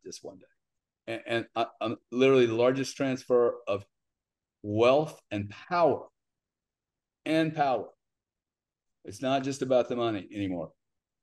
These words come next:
Greatest transfer of wealth and power in the history of mankind. And study Michael Saylor and study his stock.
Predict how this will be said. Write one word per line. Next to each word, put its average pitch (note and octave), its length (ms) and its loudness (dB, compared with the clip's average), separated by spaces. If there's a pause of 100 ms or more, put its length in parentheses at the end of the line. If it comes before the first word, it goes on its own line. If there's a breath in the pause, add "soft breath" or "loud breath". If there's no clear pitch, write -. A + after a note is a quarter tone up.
(720)
Greatest C#3 280 6
transfer C#3 440 0
of B2 60 2
wealth A#2+ 260 2
and A2 120 -8
power A2+ 220 -2
in A2 80 -6
the G#2 60 -6
history G#2 240 -6
of A2 60 -4
mankind. A2+ 400 0 (320)
And G#2+ 140 -4
study D3+ 480 6
Michael C#3 400 2
Saylor A2+ 440 0 (760)
and G#2+ 200 -2
study C#3 480 4
his A#2+ 220 0
stock. A2+ 420 2